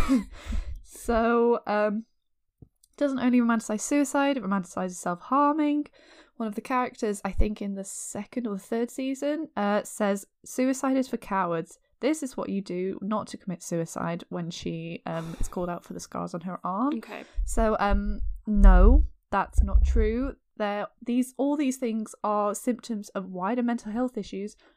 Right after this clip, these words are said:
Speaker 1: not the end result. These are not the only ways to solve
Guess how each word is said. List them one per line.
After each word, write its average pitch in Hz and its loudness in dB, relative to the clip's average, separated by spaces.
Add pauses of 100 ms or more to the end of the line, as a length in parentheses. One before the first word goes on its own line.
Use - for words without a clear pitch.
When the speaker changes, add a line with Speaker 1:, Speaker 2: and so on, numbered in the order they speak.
(120)
Speaker 1:
not 214 -6
the 240 -6
end 196 -6
result. 185 -4 (360)
These 226 2
are 214 4
not - 6
the 185 10
only 196 0
ways 185 -8 (420)
to 202 -2
solve 185 -6